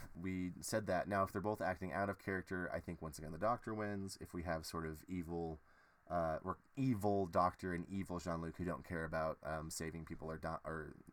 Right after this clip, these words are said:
killing people, I think, uh, the Doctor wins. But also, like, once again, we said the techno-, the firepower goes to the Enterprise, so they'd be able to take him out if they had the ship on their side. Without, and the Doctor didn't have,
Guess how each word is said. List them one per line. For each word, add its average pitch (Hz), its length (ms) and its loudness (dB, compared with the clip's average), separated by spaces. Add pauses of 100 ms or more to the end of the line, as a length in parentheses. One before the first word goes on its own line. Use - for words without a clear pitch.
(120)
killing 131 220 2
people, 85 380 -2 (360)
I 95 120 0
think, 85 320 -4 (120)
uh, 73 340 0 (360)
the 92 80 -6
Doctor 87 320 2
wins. 85 320 -4 (240)
But 117 260 8
also, 104 240 4
like, 90 220 0
once 87 160 -4
again, 85 140 -6
we 82 80 -4
said 85 160 -4
the 85 80 -6
techno-, 85 440 -2
the 87 220 0 (140)
firepower 82 500 4
goes 78 200 -6
to - 40 -6
the 131 100 2
Enterprise, 82 540 -4 (460)
so 92 160 2
they'd 92 120 6
be 90 100 4
able 82 120 2
to - 100 -2
take 82 100 -2
him 78 120 0
out 78 140 0
if 78 100 -6
they 76 120 -2
had 73 220 0
the - 60 -8
ship - 240 -2
on 90 80 4
their 82 100 0
side. 76 340 -2 (420)
Without, 80 440 2
and 87 160 0
the 82 40 -2
Doctor 78 280 0
didn't 76 180 -6
have, 76 120 -6